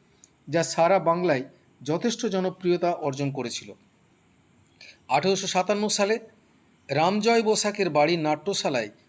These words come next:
রামনারায়ণ তর্করত্নের কুলীন কুলসর্বস্ব নাটকের অভিনয় হয়। পরবর্তীকালে কালীপ্রসন্ন সিংহের বিদ্যোৎসাহিনী রঙ্গমঞ্চ, পাইকপাড়ার বেলগাছিয়া নাট্যশালা, বহুবাজার নাট্য, বহু,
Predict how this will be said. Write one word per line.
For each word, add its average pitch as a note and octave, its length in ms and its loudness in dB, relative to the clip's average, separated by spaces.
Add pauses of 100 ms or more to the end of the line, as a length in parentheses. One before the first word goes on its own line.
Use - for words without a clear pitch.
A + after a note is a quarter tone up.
(160)
রামনারায়ণ G3 640 0
তর্করত্নের G3+ 560 -2
কুলীন G3 320 -2
কুলসর্বস্ব F#3 640 -4
নাটকের E3+ 380 -2
অভিনয় C3 340 -2
হয়। G2 200 -14 (680)
পরবর্তীকালে D#3+ 640 0
কালীপ্রসন্ন E3+ 580 -2
সিংহের F3+ 360 -2
বিদ্যোৎসাহিনী F#3+ 720 -2
রঙ্গমঞ্চ, D3 580 -4 (440)
পাইকপাড়ার F#3+ 540 2
বেলগাছিয়া G3+ 580 0
নাট্যশালা, F3+ 580 -6 (460)
বহুবাজার G#3 500 2
নাট্য, G3+ 300 -2
বহু, F3 440 -2